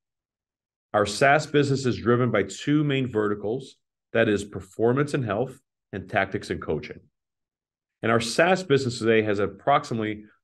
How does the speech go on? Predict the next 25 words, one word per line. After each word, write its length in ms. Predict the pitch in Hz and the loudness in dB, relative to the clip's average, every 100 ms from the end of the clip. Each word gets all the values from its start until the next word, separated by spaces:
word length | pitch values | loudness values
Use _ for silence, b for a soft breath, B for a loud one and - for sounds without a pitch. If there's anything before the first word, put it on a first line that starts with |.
| _ _ | _ _
seventy-three 760 | - 143 151 135 135 131 127 | 2 2 2 -2 -2 -2 -2
point 300 | 127 117 113 | -2 -4 -4
four 220 | - 117 117 | -2 0 2
million 340 | 110 117 110 | 2 2 2
dollars 400 | 92 92 95 92 | 2 0 -2 -4
of 100 | 85 | -6
annualized 720 | 92 95 101 95 87 82 - | -4 -4 -2 -2 -4 -6 -10
contracts. 680 | - 73 71 - - - - _ _ _ _ _ b b b | -10 -10 -8 -12 -12 -18 -20 _ _ _ _ _ b b b
We 140 | 117 113 | 4 6
also 320 | 127 156 156 | 6 6 4
have 160 | 127 113 | 2 2
a 140 | 101 | 0
very 480 | 87 123 151 156 160 | 0 4 4 2 0
powerful 500 | 139 135 135 135 113 | -2 0 0 0 -4
recurring 600 | 107 104 - 156 151 101 | -4 -8 -2 0 0 -2
business 400 | 98 92 104 - _ _ - | -4 -4 -12 -16 _ _ -10
in 240 | 104 107 | -6 0
licensing, 840 | 113 120 123 107 113 110 110 - - _ | 2 2 -2 -4 -4 -4 -6 -14 -20 _
that 140 | 101 101 | -2 0
is 100 | 95 | 2
our 140 | 95 | 0
media 360 | 92 90 87 80 | 0 -4 0 -2
business. 520 | - - - - - _ _ _ _ _ _ _ _ _ _ b b b b b b | -2 -10 -18 -20 -20 _ _ _ _ _ _ _ _ _ _ b b b b b b
And 160 | 120 | 0
combined, 760 | 131 123 165 165 127 123 117 | 2 4 6 6 4 2 -2